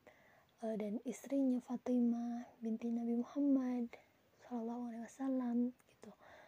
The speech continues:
yang ketika memiliki harta beliau berikan gitu kan ya, dan mengambilnya secukupnya untuk dirinya sendiri gitu. Jadi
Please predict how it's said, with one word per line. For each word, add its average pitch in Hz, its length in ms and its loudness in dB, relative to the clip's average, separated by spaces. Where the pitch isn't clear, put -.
yang 233 400 2
ketika 202 400 -8
memiliki 208 560 -2
harta 226 320 -6
beliau 208 240 2
berikan 233 800 2
gitu - 240 -10
kan 226 240 -6
ya, - 80 -14
dan 214 160 0
mengambilnya 220 560 2
secukupnya 269 880 2
untuk 240 240 -2
dirinya 226 640 0
sendiri 202 640 0
gitu. - 140 -20
Jadi 233 320 0